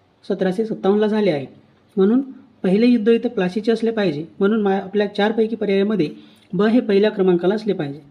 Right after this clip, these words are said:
पर्याय क्रमांक एकला ब सुरुवातीला नाही, म्हणून पर्याय क्रमांक एक कटतो. इथे क सुरुवातीला आहे, इथे ब पाहिजे होता, म्हणून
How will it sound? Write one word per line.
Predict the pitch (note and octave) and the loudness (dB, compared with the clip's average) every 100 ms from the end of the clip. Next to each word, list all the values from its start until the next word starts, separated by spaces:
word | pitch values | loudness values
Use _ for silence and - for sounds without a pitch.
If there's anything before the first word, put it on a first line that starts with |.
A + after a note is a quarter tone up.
| _ _ _ _ | _ _ _ _
पर्याय | G3+ G#3+ | -2 0
क्रमांक | A#3 B3 A#3+ A#3+ | 2 2 2 2
एकला | A3 A3 A3 A#3+ - - _ _ _ _ _ _ | 2 4 2 -2 -8 -20 _ _ _ _ _ _
ब | F3+ G3 B3 - - | -2 0 -2 -6 -8
सुरुवातीला | - F#3+ F#3+ F#3+ F#3 | -2 0 2 2 2
नाही, | E3 G#3+ - | 2 -2 -2
म्हणून | F#3 G3+ | 0 0
पर्याय | G3 F3 | 0 -2
क्रमांक | E3+ F3 E3 D#3+ | 0 -2 -2 -2
एक | D#3 | -4
कटतो. | D#3 D3+ F#3+ - _ _ _ _ G#3+ | -6 -8 -10 -12 _ _ _ _ -6
इथे | A3+ B3 - | -4 -6 -2
क | A3+ | -2
सुरुवातीला | B3+ A#3+ A3 G#3 F3+ | 2 2 2 2 0
आहे, | D3+ D#3 A3+ - | -2 -6 -8 -10
इथे | G3 G#3+ | -4 -2
ब | F3 | 0
पाहिजे | A3 A#3 G#3 E3+ | -2 0 0 0
होता, | D#3 F3 | -2 -6
म्हणून | A3 - F#3 G3+ | -10 -6 0 0